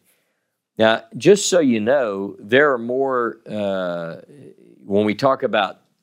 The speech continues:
the location of Horeb and Sinai, there are more than fifteen proposals, solid proposals, where people have written books and they say, "This is it. I'm telling you, this is it.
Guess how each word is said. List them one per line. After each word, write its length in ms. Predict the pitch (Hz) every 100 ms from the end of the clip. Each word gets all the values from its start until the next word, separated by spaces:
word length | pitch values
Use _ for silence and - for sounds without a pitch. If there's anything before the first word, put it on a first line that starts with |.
| _
the 220 | - 98 98
location 880 | 101 123 143 139 151 135 - 110
of 140 | 95 -
Horeb 580 | 127 127 123 113 113 92
and 160 | 82
Sinai, 600 | - 123 120 117 117 110 104 _ _ _ _ _ _
there 260 | - 139 190
are 60 | 143
more 340 | 135 143 151
than 240 | 123 104
fifteen 1200 | 95 - - 175 170 - 151 156 131 101 92 104 127 _ _ _ _ _ _ _ _ _
proposals, 1200 | - 107 - 143 165 147 98 87 80 92 - - _ _ -
solid 720 | - - 190 202 196 151 101
proposals, 800 | 120 98 107 90 76 - _ - _ _ _
where 120 | 139
people 380 | 131 196 175 175
have 120 | 143
written 380 | 143 165 131 110
books 360 | 156 175 - -
and 120 | 117
they 100 | 113
say, 240 | - 113
"This 260 | 95 135 -
is 180 | 87 76
it. 240 | 104 - -
I'm 300 | 95 123 127
telling 380 | - 117 120 117
you, 200 | 113 110
this 240 | 104 -
is 180 | 87 87
it. 280 | 117 127